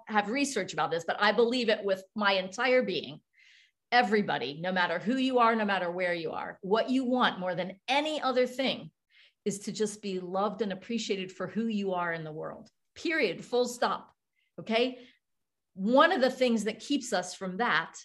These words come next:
is our own negative self-talk.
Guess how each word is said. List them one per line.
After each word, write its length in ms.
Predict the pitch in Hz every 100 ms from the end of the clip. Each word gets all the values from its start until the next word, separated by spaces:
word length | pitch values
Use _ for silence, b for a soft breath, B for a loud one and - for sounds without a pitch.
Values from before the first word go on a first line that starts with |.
| _ _ _
is 200 | 233 214
our 220 | 220 208 -
own 640 | 233 240 240 240 254 254
negative 520 | 190 185 175 175 170 170
self-talk. 560 | - - - - -